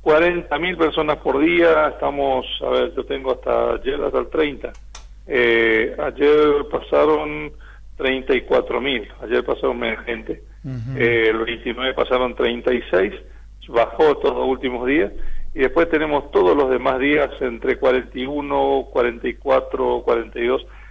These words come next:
Speaker 1: el movimiento diario. Y lo que, digamos, lo que, y también el movimiento de automotores anda entre los diez mil y once mil autos por día. Ese es el movi-, lo que está pasando hoy por el paso internacional.
Speaker 2: Bueno,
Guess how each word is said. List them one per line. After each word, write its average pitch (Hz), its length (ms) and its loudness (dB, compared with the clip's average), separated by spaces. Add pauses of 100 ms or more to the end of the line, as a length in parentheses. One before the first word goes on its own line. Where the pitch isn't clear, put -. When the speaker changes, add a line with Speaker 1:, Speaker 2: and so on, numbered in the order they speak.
(140)
Speaker 1:
el 120 160 -2
movimiento 120 520 -6
diario. 110 300 0 (420)
Y 113 360 -2
lo 120 160 2
que, 127 100 2
digamos, 147 340 4
lo 156 140 -2
que, 139 640 2
y - 20 -2
también 131 340 0
el 160 80 -4
movimiento 139 440 0
de 131 240 4
automotores 135 760 2 (300)
anda 131 260 0
entre 127 200 0
los 131 140 4
diez 127 180 -2
mil 139 240 -4
y 135 40 -8
once 131 220 -6
mil 127 140 -2
autos 131 300 0
por 123 160 -2
día. 135 200 -2 (640)
Ese - 240 -6
es 131 60 2
el 120 80 2
movi-, 120 200 -4
lo 123 180 -6
que - 80 -10
está 120 140 -2
pasando 120 440 -2
hoy 127 200 2
por - 180 -6
el 110 100 -4
paso - 240 -8
internacional. 113 560 -6 (100)
Speaker 2:
Bueno, 120 560 -8